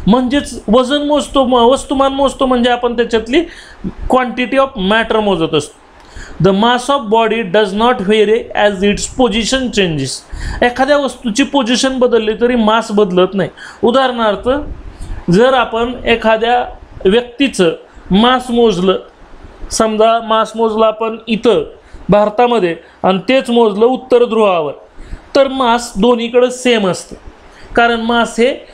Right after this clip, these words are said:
जीवर अवलंबून नसतं. आणि तुम्हाला माहित आहे जी acceleration due to gravity, स्थळ बदललं की बदलते, म्हणजे ध्रुवावर आणि विषुववृत्तावर वेगवेगळे असते. जीची किंमत सगळीकडे बदलते, पृथ्वीचं गुरुत्व त्वरण,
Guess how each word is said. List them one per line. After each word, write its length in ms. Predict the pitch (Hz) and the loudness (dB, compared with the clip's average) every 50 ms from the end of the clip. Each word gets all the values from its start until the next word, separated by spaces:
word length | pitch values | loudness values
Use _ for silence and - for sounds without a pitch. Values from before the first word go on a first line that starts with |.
| - - - - - - 165 147 | -20 -20 -20 -10 -2 0 2 2
जीवर 460 | 143 170 233 269 277 277 277 277 277 | 4 4 4 2 4 4 4 4 6
अवलंबून 500 | 277 254 247 233 226 220 214 208 208 196 | 4 4 4 2 0 0 -2 -2 -2 -2
नसतं. 320 | 196 185 - - - 175 | -2 -2 -4 0 2 2
आणि 100 | 175 180 175 | 2 4 2
तुम्हाला 240 | 214 214 220 220 226 | 2 2 2 2 2
माहित 200 | 226 233 226 226 | 0 0 2 2
आहे 100 | 214 202 | 0 0
जी 320 | 165 175 220 233 214 - | 0 0 0 0 2 2
acceleration 800 | - 220 214 - - - 233 220 233 226 220 220 220 220 220 220 | 0 0 -2 -2 -2 0 0 2 2 0 0 0 -2 0 0 0
due 180 | 220 220 226 | -2 -2 -2
to 120 | 226 220 220 | -2 0 2
gravity, 420 | 233 233 226 208 202 190 190 180 151 - - _ - - - - | 2 2 0 0 -2 -4 -4 -6 -8 -8 -12 _ -20 -20 -12 -10
स्थळ 360 | - - - 196 254 262 269 | -8 -4 0 2 4 4 4
बदललं 380 | 254 254 254 247 247 247 240 233 | 4 2 2 2 2 2 0 -2
की 140 | 233 240 254 | -2 -2 0
बदलते, 520 | 233 254 233 220 196 185 147 151 139 143 - - - - - - - | 2 2 2 2 0 -2 -4 -8 -10 -10 -12 -16 -20 -20 -12 -4 0
म्हणजे 320 | 196 214 220 208 226 220 | 0 2 4 4 4 2
ध्रुवावर 540 | 220 185 226 233 233 233 226 220 214 220 226 | 2 2 2 2 4 4 4 4 2 2 0
आणि 200 | 226 226 226 233 | 0 0 0 0
विषुववृत्तावर 640 | 233 233 233 233 226 220 214 214 - 208 202 208 214 | -2 -2 0 2 2 2 2 2 2 2 2 4 4
वेगवेगळे 540 | 240 277 294 294 262 262 240 233 208 190 175 | 2 2 2 2 2 2 0 2 2 2 2
असते. 360 | 165 165 - - 156 147 147 - - - - - - - 170 147 | 2 0 -2 -6 -8 -8 -8 -10 -16 -20 -20 -20 -6 -2 0 2
जीची 300 | 185 254 254 240 - 247 | 4 2 2 0 -2 -4
किंमत 360 | - 240 226 202 196 208 240 | -2 -2 0 0 2 0 0
सगळीकडे 520 | 240 - - 254 262 269 269 - 285 269 | 0 -2 -2 0 0 0 0 2 2 2
बदलते, 420 | 254 254 233 220 220 202 - 185 180 | 2 2 2 2 0 0 0 -2 0
पृथ्वीचं 580 | 185 233 220 - - 214 214 214 - 240 233 | 0 0 -2 -2 0 -2 -2 0 0 0 0
गुरुत्व 440 | 220 233 233 233 233 - 214 247 285 285 285 - - - - - - | 2 0 0 0 0 0 2 2 2 2 0 -6 -18 -20 -8 -2 2
त्वरण, 240 | 285 277 247 220 | 2 4 2 2